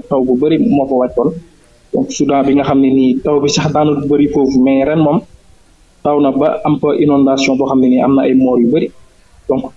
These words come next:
Guinée, Guinée aussi pareillement. Donc, euh, loolu moom mooy cause bi. Donc, euh, taw, taw bi bëri bi moom moo remplir le fleuve. Donc fleuve bi, euh, dex bi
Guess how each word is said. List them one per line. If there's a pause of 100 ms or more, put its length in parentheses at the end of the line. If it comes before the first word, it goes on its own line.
(140)
Guinée,
Guinée
aussi
pareillement. (240)
Donc, (100)
euh, (140)
loolu
moom
mooy
cause
bi. (800)
Donc,
euh, (100)
taw, (100)
taw
bi
bëri
bi
moom
moo
remplir
le
fleuve. (480)
Donc
fleuve
bi,
euh, (200)
dex
bi